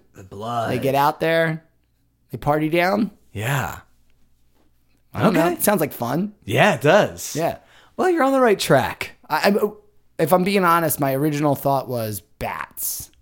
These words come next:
Speaker 1: Oh, okay.
Speaker 2: And then I was like, "Well, let's make it more fun than that."
Speaker 1: Yeah.
Speaker 2: Vampires.
Speaker 1: All right, cool.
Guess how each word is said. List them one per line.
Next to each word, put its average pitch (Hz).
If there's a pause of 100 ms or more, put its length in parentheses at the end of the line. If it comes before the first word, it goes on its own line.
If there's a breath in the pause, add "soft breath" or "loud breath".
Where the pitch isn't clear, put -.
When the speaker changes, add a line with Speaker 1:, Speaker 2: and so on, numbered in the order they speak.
(320)
Speaker 1:
Oh, 175
okay. 185
Speaker 2:
And 151
then 160
I 147
was 143
like, 151
"Well, 220
let's 208
make 214
it 202
more 175
fun 185
than 165
that." 214 (160)
Speaker 1:
Yeah. 104
Speaker 2:
Vampires. 110 (320)
Speaker 1:
All 160
right, 175
cool. 147